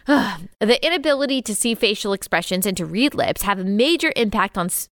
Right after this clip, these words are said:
on speech understanding for those with hearing impairments. The worse the hearing, the greater the impact of the mask.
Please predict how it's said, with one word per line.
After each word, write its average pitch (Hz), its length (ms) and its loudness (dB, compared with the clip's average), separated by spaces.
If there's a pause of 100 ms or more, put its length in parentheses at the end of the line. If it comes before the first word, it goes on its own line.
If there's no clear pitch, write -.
on 196 200 2
speech - 440 -2
understanding 196 680 -2 (240)
for 277 120 4
those 170 240 4
with - 120 -10
hearing 165 280 -4
impairments. 285 540 2
The 202 100 2
worse 196 220 0
the - 120 -10
hearing, 254 320 2
the 233 60 0
greater 170 220 2
the 170 160 -4
impact 170 320 -4
of 151 100 -10
the 170 100 -2
mask. 285 420 0